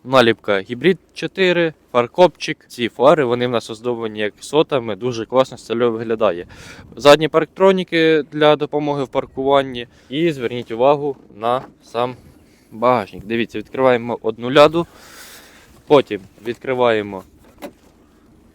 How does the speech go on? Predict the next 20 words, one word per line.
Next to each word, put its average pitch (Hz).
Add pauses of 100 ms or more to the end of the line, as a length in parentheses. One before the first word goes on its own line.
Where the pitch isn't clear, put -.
(920)
другу. 117 (540)
І 185
також 143 (160)
можна 123
скласти 131
за 117
допомогою 120
цих 113
рычажків 165 (460)
наш, 127 (840)
е, 113
задній 131
ряд. 107 (320)
І 110
в 117
нас... 180 (380)
Автомобіль 131
буде 123
в 101
рівний 127